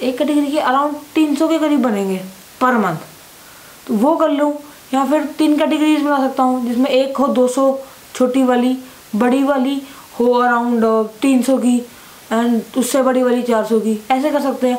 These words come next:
या जो भी आपके, आपके मन में क्या है, मतलब मेरे मन में मैं सोच रहा था कि एक around प्राइस रखते हैं दो सौ तीन सौ के करीब, तो यही मेरे माइंड में आई प्राइसेस। And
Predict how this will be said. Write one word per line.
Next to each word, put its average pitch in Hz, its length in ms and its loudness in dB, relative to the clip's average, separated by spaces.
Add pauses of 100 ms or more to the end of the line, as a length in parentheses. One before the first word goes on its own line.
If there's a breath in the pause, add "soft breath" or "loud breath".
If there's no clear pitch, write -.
(280 loud breath)
या 415 80 0
जो 381 260 2
भी 392 120 4
आपके, 339 460 0
आपके 392 320 0
मन 349 140 0
में 262 180 2
क्या 190 160 -2
है, 208 60 0
मतलब 269 160 0
मेरे 330 220 0
मन 349 140 0
में 349 180 0 (440 loud breath)
मैं 302 60 -2
सोच 330 120 0
रहा 330 120 2
था 349 60 0
कि 349 120 -2
एक - 200 -6 (920 loud breath)
around 277 320 0
प्राइस 294 220 0
रखते 277 160 -2
हैं 240 80 0
दो 262 100 4
सौ 262 100 -4
तीन 269 220 0
सौ 269 100 2
के 262 80 2
करीब, 247 400 0 (360 loud breath)
तो 285 60 0
यही 302 260 2
मेरे 320 200 0
माइंड 294 280 0
में 294 80 2
आई 233 140 2
प्राइसेस। 233 500 0
And 226 240 -2